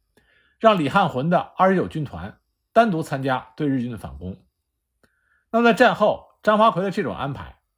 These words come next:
多少都给他带来了保留实力的嫌疑。那么二十九军团的军团长李汉魂在接到反攻日军的命令之后，就调整了部队部署，以预备第九师守卫九江，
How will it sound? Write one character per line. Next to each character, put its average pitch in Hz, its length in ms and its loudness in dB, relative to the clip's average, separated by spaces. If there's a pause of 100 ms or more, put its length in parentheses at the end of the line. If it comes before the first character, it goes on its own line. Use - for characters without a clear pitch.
多 214 220 4
少 - 420 -10
都 220 160 2
给 170 100 -2
他 156 140 -2
带 185 220 2
来 110 180 -4
了 127 280 -8 (220)
保 127 200 4
留 156 120 0
实 156 220 -6
力 185 120 -4
的 107 60 -6
嫌 85 220 -14
疑。 69 180 -20 (1200)
那 247 80 2
么 247 100 6
二 247 140 6
十 196 60 -2
九 156 140 -2
军 214 200 -2
团 165 160 2
的 156 60 -4
军 185 140 -2
团 175 160 2
长 139 180 -4
李 113 120 -6
汉 123 180 -4
魂 123 320 -12 (280)
在 151 160 -2
接 202 180 0
到 175 300 0
反 107 140 -6
攻 175 180 -4
日 151 80 -6
军 151 100 -8
的 170 60 -6
命 170 160 -4
令 113 80 -8
之 160 100 -8
后， - 360 -10 (380)
就 175 160 -4
调 160 300 0
整 131 160 -2
了 85 300 -12
部 151 100 -6
队 135 100 0
部 131 160 -8
署， - 140 -14 (840)
以 156 100 -4
预 214 220 2
备 196 160 2
第 208 120 -4
九 127 160 -2
师 165 380 -6
守 - 160 -8
卫 147 100 -2
九 78 160 -10
江， 131 380 -6